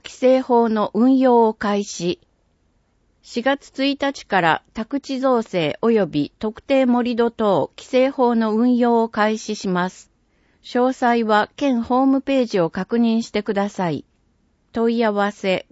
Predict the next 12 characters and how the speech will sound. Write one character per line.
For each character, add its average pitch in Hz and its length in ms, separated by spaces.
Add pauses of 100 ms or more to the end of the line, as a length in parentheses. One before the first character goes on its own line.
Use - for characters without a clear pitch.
県 277 240
砂 185 220
防 190 260
課。 170 320 (720)
電 214 320
話、 185 240 (160)
零 269 300
四 247 260
五 170 280 (160)
二 262 360
一 196 240
零 175 320